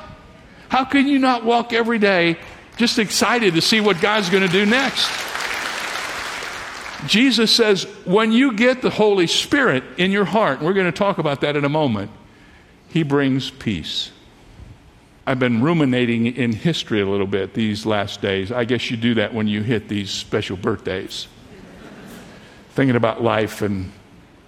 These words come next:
almost exactly at this particular time, twenty-five years ago,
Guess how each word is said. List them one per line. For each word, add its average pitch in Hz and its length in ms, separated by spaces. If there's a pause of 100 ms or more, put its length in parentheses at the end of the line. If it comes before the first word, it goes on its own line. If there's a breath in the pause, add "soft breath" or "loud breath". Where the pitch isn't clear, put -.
(500)
almost 175 360
exactly 117 800
at 107 140
this 127 140
particular 117 560
time, 107 340
twenty-five 123 560
years 107 240
ago, 92 420